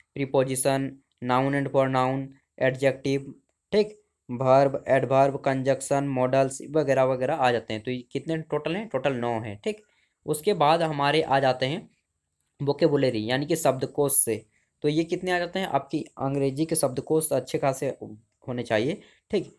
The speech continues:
इसके लिए सिनोनिम, एंटोनिम वगैरह आप याद कर लीजिए अच्छे से, ठीक। वन वर्ड सब्स्टिट्यूशन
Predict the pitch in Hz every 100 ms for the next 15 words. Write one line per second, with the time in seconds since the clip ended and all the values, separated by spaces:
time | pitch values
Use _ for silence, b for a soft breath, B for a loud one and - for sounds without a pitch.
0 | _ 139 - 160 156 143 139 143 143 143
1 | 139 135 139 143 143 147 _ _ _ 131
2 | 147 156 - 127 135 - 113 110 117 139
3 | - 143 139 143 139 - 156 143 170 -
4 | _ _ - 185 131 135 143 143 143 143
5 | 135 131 - 135 139 139